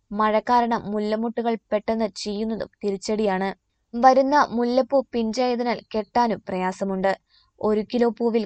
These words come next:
കാൽഭാഗത്തോളം കളയേണ്ടതായി വരുന്നു. മുഹൂർത്ത ദിനങ്ങളിൽ മുൻകൂട്ടി ബുക്ക് ചെയ്താണ്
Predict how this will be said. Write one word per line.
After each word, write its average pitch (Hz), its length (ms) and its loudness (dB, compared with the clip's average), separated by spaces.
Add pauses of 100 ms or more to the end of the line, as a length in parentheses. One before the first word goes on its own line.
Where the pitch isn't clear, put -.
(120)
കാൽഭാഗത്തോളം 220 920 0
കളയേണ്ടതായി 208 640 -2
വരുന്നു. 180 380 -4 (420)
മുഹൂർത്ത 262 420 2
ദിനങ്ങളിൽ 277 540 2
മുൻകൂട്ടി 233 580 0
ബുക്ക് 202 380 -6
ചെയ്താണ് 247 420 0